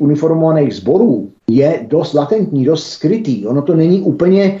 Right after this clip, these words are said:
úplně po každý a potom navíc to, co se dostává ven, jsou jenom takový vrcholky, střípečky. Ale já, věřte mně o, v tom, že to je, že to je že to je problém, že to je problém současné policie, so-, problém současné vězeňské služby,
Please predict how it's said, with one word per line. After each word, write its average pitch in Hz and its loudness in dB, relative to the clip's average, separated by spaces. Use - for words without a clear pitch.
úplně 202 0
po 156 -2
každý 135 -2
a - -6
potom 156 0
navíc 156 0
to, 165 0
co 185 -2
se 190 0
dostává 180 0
ven, 143 0
jsou 160 0
jenom 170 0
takový 165 2
vrcholky, 180 0
střípečky. 175 -4
Ale 123 2
já, 120 4
věřte 147 0
mně 135 2
o, 143 0
v - -10
tom, 143 -2
že 131 0
to 165 2
je, 165 4
že 143 -2
to 165 0
je 160 2
že 113 -8
to 156 0
je 165 4
problém, 151 0
že 131 -4
to 160 -6
je 151 -2
problém 185 -2
současné 180 -4
policie, 156 0
so-, - -4
problém 160 0
současné 160 -4
vězeňské 160 -2
služby, 127 0